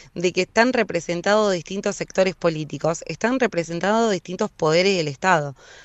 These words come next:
Allí lo conforma el Poder Judicial, lo conforma el Poder Legislativo y también el representante de los colegios de abogados de la, toda la provincia, por lo cual me parece que, que hablar de, y, y reducirlo a una cuestión meramente política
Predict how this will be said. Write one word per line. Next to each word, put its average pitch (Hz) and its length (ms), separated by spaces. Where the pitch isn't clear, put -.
Allí 160 320
lo 254 120
conforma 175 400
el 160 60
Poder 165 220
Judicial, 202 680
lo 175 120
conforma 196 440
el 196 40
Poder 165 320
Legislativo 185 720
y 196 120
también 226 300
el 240 60
representante 185 540
de 202 60
los 165 120
colegios 165 380
de 170 60
abogados 165 520
de 170 80
la, 165 140
toda 214 200
la 185 120
provincia, 156 440
por 160 140
lo 160 100
cual 202 260
me 180 160
parece 202 380
que, 170 340
que 165 120
hablar 175 240
de, 190 180
y, 160 340
y 165 120
reducirlo 180 640
a 165 80
una 180 180
cuestión 175 380
meramente 170 420
política 190 580